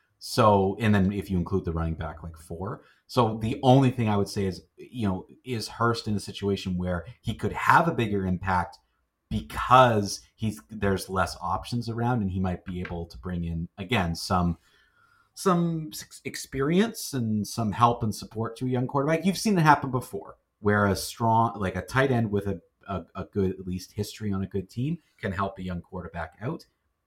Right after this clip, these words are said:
Maybe that happens, maybe it doesn't, but that's the only thing I would say counter to that is that Hurst might have simply been in a situation where, of course, you're gonna get thrown fourth or fifth as an option here.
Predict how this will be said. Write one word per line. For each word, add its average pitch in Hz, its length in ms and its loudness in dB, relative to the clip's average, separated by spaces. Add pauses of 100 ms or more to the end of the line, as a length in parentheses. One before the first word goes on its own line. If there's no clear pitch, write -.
(400)
Maybe 110 460 0
that 104 180 0
happens, 101 380 -2
maybe 92 200 -4
it 87 100 -8
doesn't, 101 400 -6
but 98 200 -4
that's - 180 -8
the 107 220 -10
only 113 320 2
thing 104 200 -6
I 92 80 -4
would 90 200 -8
say 90 220 -8
counter 92 420 -8
to - 160 -12
that 80 340 -6 (340)
is - 120 -18
that 92 240 -4
Hurst 98 320 -2 (240)
might 107 320 4
have 107 120 0
simply 101 380 -2
been 92 180 -2
in 90 120 0
a 87 40 -4
situation 98 640 -6
where, 85 360 -4 (360)
of 101 160 -4
course, - 520 -4
you're 92 100 -6
gonna 85 260 -4
get - 320 -10
thrown 82 360 -6
fourth 82 520 -8
or 95 80 -10
fifth - 480 -10
as 87 200 -12
an - 80 -18 (100)
option - 360 -16 (120)
here. - 160 -20